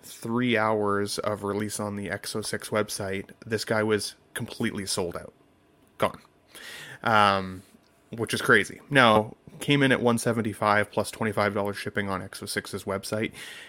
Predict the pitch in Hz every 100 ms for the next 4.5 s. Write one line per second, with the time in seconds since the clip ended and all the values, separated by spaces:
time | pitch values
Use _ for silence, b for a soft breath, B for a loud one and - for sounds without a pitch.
0 | B 143 135 160 180 160 107 113 117 143
1 | 113 101 101 101 101 - 98 98 - 90
2 | 90 104 101 120 135 - 160 139 - 110
3 | - 120 117 117 98 101 101 104 - -
4 | 104 107 131 165